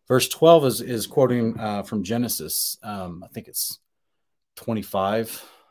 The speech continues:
um, but twenty-six. But Malachi, uh, verse thirteen is quoting from, from Malachi chapter two. So, or chap-, chapter one, I believe. So, um, that's, it's a totally different concept. And that's just, it's kind of like its own little summary statement of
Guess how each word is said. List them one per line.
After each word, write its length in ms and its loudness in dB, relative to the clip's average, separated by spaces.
um, 440 -14
but 340 -4
twenty-six. 480 -8
But 240 6
Malachi, 560 0
uh, 260 -2
verse 240 -2
thirteen 480 -4
is 160 -4
quoting 320 -6
from, 320 -12
from 160 -10
Malachi 380 -10
chapter 300 -14
two. 260 -16
So, 380 -6
or 140 -12
chap-, 240 -8
chapter 260 -6
one, 220 -10
I 60 -14
believe. 260 -18
So, 300 2
um, 300 -2
that's, 460 0
it's 160 -6
a 40 -8
totally 220 2
different 240 -10
concept. 480 -10
And 80 -6
that's 180 -6
just, 220 -8
it's 140 -12
kind 180 -4
of 80 -6
like 220 -4
its 180 -12
own 160 -4
little 160 -6
summary 360 -6
statement 460 -10
of 340 -10